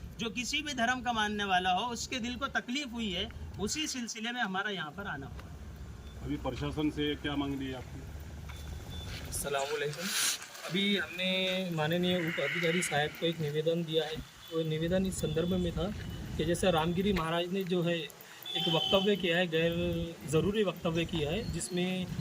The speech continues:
Speaker 3: मुस्लिम समाज की वो भावना बहुत ही तरीके से उनकी भावनाओं को ठेस पहुंचा है आप सल्लल्लाहु अलैहि वसल्लम के ताल्लुक से।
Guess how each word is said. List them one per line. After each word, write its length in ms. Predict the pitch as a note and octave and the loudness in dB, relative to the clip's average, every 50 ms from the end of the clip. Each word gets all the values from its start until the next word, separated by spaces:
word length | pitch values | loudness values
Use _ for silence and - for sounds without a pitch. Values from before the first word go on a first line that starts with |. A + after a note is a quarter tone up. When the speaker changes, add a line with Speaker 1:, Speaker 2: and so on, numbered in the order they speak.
| E3+ D#3 D#3 - | -4 -4 -2 0
Speaker 3:
मुस्लिम 340 | D#3+ D3+ - - F#3 G3 F#3+ | 0 0 0 0 0 0 0
समाज 380 | - E3+ D3+ D#3+ D#3+ E3 E3 | 0 -2 -2 0 0 0 -2
की 140 | - - F3+ | 0 -2 0
वो 160 | E3 E3+ F3 E3 D#3 - | 0 0 0 -2 -2 -2
भावना 440 | D3 C#3+ D3+ D#3 E3 E3+ E3+ E3+ E3 | -2 0 0 0 0 0 0 0 0
बहुत 440 | - - C3 D3 F3 F#3+ F#3 - | -2 -2 0 2 2 2 2 2
ही 200 | G#3+ G#3+ G#3 G#3 G3+ G3 - - - - - - - - - - - - - - - - - - - - | 2 2 4 2 2 0 -2 -2 -2 -2 0 0 0 0 -2 -2 -4 -4 -2 -2 -2 0 0 0 0 4
तरीके 340 | - F3 F3 G#3 G#3+ A#3 A#3 | 6 6 6 6 6 4 4
से 100 | A#3 A#3+ | 4 6
उनकी 240 | A3 G#3+ - A3+ G#3+ | 4 4 4 2 2
भावनाओं 340 | F3 D#3+ E3+ E3 F3 F3+ F3 | 2 2 0 2 2 2 0
को 100 | F#3+ F#3 | 0 0
ठेस 240 | C#3+ C3 F3 D#3+ - | 0 2 0 0 0
पहुंचा 300 | - D3+ D3+ - F3+ D#3+ | 0 -2 0 0 0 0
है 160 | E3 F#3+ A#3 | 0 0 -2
आप 80 | B3+ | -2
सल्लल्लाहु 440 | - - - - - - - E3 D#3 | -4 -4 -6 -6 -8 -6 2 4 4
अलैहि 180 | F3 E3+ - F#3+ | 4 4 0 -2
वसल्लम 300 | D3+ - F3+ E3+ E3+ F3 | 0 2 2 2 2 2
के 100 | F3 E3+ | 0 0
ताल्लुक 300 | - D#3 C#3+ D3+ D3+ - | 0 0 0 0 0 0
से। 180 | - - A3 | 0 2 0